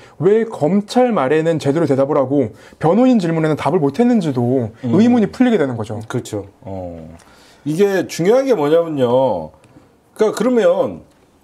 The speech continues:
Speaker 2: 이 정상적인 검찰총장이 어떻게 보면 검찰 조사를 받기 위한 피고인이 될 수도 있는 사람이었는데,
Speaker 1: 네.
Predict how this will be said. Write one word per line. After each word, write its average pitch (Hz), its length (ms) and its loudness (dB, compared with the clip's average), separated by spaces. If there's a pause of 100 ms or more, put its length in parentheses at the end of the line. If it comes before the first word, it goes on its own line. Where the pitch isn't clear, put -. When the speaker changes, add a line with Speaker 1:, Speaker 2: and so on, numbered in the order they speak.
(240)
Speaker 2:
이 190 120 -10
정상적인 262 680 -2
검찰총장이 170 1080 0 (240)
어떻게 170 240 -2
보면 196 800 0
검찰 165 340 -2
조사를 226 400 0
받기 220 320 -2
위한 160 320 0
피고인이 247 640 -2
될 147 140 0
수도 160 240 -6
있는 147 180 -4
사람이었는데, 147 880 0
Speaker 1:
네. 131 160 0